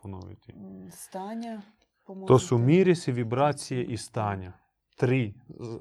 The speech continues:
Speaker 1: zlatna trijada koju treba zapamtit.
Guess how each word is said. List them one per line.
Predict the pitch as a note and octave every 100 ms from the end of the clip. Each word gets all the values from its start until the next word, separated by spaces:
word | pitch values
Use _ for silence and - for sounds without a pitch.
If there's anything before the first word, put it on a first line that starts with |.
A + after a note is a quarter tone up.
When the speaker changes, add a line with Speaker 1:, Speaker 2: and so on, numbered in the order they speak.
| B2+
Speaker 1:
zlatna | G#2 A2 C#3 D#3+ D3+ C3+
trijada | - B2 B2+ C#3 C#3+ B2+
koju | B2 B2 A2+
treba | B2 B2+ A#2+ A2 A2
zapamtit. | G2+ G2+ - C#3+ D3+ D#3 C3 C3+ -